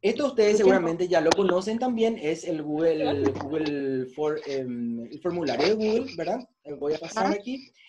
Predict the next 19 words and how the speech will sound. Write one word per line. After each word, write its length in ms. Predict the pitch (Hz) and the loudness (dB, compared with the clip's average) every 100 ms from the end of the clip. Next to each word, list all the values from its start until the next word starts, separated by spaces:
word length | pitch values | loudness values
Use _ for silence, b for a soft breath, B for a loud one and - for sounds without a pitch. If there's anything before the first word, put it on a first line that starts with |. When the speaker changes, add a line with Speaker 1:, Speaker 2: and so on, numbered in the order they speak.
| B B _ | B B _
Speaker 1:
y 200 | 254 269 | -6 0
quedarme 300 | 214 202 226 | 4 4 4
un 60 | |
poquitito 340 | 220 220 196 214 | 0 -2 -2 -2
en 160 | 214 | 0
lo 100 | 214 | -2
que 60 | 214 | -2
son 180 | 196 185 | 0 0
los 140 | 190 | 2
repositorios, 680 | 202 208 220 214 190 190 214 | 0 -2 -4 -2 2 2 4
que 120 | 214 | 2
vendría 320 | 190 175 185 | 2 4 2
a 40 | 196 | 2
ser 240 | 185 175 | -2 0
ya 160 | 170 185 | 0 0
un 120 | 190 | -2
poco 320 | 170 180 180 | -2 -2 -2
el 180 | 165 160 | 0 2
último, 580 | 165 180 196 185 185 | 2 2 0 2 0